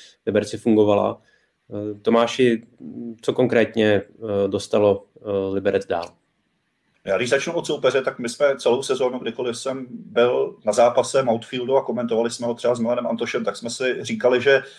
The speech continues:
Speaker 2: nám přijde, že to je tým, který vlastně nemá nějakou ofenzivní sílu ve smyslu toho, že by dokázal toho soupeře přehrát, že by ho dokázal opravdu jako dostat pod tlak. Eh,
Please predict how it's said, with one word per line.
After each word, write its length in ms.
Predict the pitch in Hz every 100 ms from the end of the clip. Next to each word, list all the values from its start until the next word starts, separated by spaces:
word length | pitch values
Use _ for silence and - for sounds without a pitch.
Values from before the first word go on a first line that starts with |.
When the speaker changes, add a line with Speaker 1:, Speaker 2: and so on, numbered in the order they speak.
| - _ -
Speaker 2:
nám 160 | 120
přijde, 240 | 127 123 135
že 120 | 135
to 80 | 143
je 100 | 139
tým, 240 | 131 139
který 520 | - 131 135 143 127 - - 113
vlastně 300 | 107 - 147
nemá 500 | 135 131 135 143 147 143 -
nějakou 440 | 117 120 123 139 135
ofenzivní 640 | - - 139 131 139 151
sílu 240 | - 139
ve 80 | 156
smyslu 420 | - 135 147 139
toho, 340 | - 123 135 135 - _ _
že 140 | 117 131
by 80 |
dokázal 560 | 135 110 131 135 135 131
toho 140 | 135
soupeře 640 | 135 131 127 139 135 113 -
přehrát, 540 | - 117 113 113 127 127
že 80 | 113
by 100 | 120
ho 80 |
dokázal 500 | 110 110 123 120 127
opravdu 320 | - 120 113 120
jako 180 | 123
dostat 440 | 135 117 123 - 135 -
pod 180 | 135 -
tlak. 220 | 110 - - -
Eh, 460 | - - 110 98